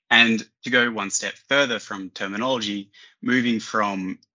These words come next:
innovation to mainstream use really requires the bridging of knowledge to the wider market. So how do D L T bonds fit in the current landscape? How do they change the current issuance and life cycle processes? Part of the work here is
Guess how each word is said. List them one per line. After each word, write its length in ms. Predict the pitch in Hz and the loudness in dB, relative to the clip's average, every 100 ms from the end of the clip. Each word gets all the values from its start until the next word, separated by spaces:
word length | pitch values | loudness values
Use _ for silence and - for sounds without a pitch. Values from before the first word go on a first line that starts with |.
| _ _ - | _ _ 0
innovation 680 | 139 120 107 107 - 98 92 | 2 4 4 4 0 -4 -6
to 180 | - 95 | -6 -6
mainstream 680 | 95 123 147 - 117 101 95 | -2 0 2 2 0 -8 -10
use 340 | 95 92 - 120 | -10 -8 -8 -6
really 400 | 117 131 127 107 | -4 -2 -2 -4
requires 600 | 98 - 98 95 92 - | -8 -6 -4 -4 -4 -10
the 120 | 95 - | -14 -2
bridging 380 | 120 117 113 101 | 2 4 2 0
of 100 | 95 | -4
knowledge 500 | 98 101 87 87 - | -4 -4 -4 -6 -4
to 120 | 110 | -4
the 80 | 95 | -2
wider 300 | 92 98 92 | 2 2 2
market. 500 | 95 90 - - - | -2 -4 -6 -6 4
So 400 | - 95 95 90 - - - | 4 4 -2 -4 -12 -18 -2
how 180 | 139 127 | 4 6
do 100 | 113 | 4
D 140 | 110 | -2
L 100 | 101 | -4
T 160 | 95 104 | -6 -8
bonds 320 | 95 90 90 | -8 -2 -2
fit 300 | - 143 - | 0 -2 -2
in 80 | 95 | -10
the 80 | 87 | -8
current 300 | - 90 85 | -6 -6 -6
landscape? 600 | 85 85 - - - - | -12 0 0 2 -8 -12
How 160 | - 101 | -4 -4
do 80 | 92 | -2
they 120 | 95 | -2
change 480 | - - 127 120 - | 0 2 0 0 -4
the 80 | - | -6
current 320 | 107 95 - | -6 -6 -4
issuance 560 | 123 - 98 87 - 98 | 2 2 0 -10 -10 -2
and 100 | 107 | 2
life 200 | 131 - | 4 2
cycle 300 | 104 - - | -4 -10 -18
processes? 720 | - - - - - - - - - - _ _ _ | -16 -12 -10 -10 -8 -8 -8 -12 -20 -20 _ _ _
Part 200 | - 135 | 6 6
of 40 | 117 | 6
the 80 | 104 | 0
work 300 | 110 107 - | 2 2 0
here 260 | 101 95 | -12 -12
is 220 | 92 - | -10 -12